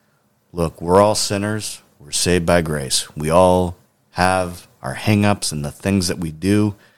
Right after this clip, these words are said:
However, though, we have the chance at every moment to do something different, uh, just by bringing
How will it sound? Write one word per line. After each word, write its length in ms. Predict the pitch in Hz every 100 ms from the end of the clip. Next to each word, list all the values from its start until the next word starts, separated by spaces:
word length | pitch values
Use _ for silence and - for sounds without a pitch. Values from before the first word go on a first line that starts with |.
| _ _ _
However, 320 | 82 85 87
though, 260 | 87 85 80 _ _ -
we 200 | 85 95
have 220 | 104 104
the 60 | 101
chance 680 | - 87 82 78 - - - _ _ -
at 160 | 73 - _
every 340 | 98 101 107
moment 460 | 95 90 87 82 - _ _
to 80 | 69
do 400 | 69 - 85 85
something 600 | - 82 76 78 76 69 -
different, 540 | 80 - 65 - - _ _ _ _ -
uh, 340 | 80 73 71 67 _ _
just 280 | - 92 -
by 160 | 87 76
bringing 500 | 76 80 78 76